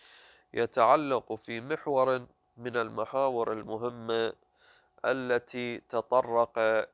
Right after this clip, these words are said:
إليها الأعلام عندما بحثوا قاعدة الحسن والقبح.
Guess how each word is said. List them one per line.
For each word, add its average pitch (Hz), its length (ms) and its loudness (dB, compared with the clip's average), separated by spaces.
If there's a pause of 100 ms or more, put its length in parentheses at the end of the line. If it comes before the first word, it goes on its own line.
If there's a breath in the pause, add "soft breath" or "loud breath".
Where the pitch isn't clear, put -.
إليها 110 800 2 (760 soft breath)
الأعلام 110 920 2 (380)
عندما 113 600 -4
بحثوا 117 640 -2
قاعدة 107 640 0
الحسن 120 540 -4
والقبح. 101 640 -4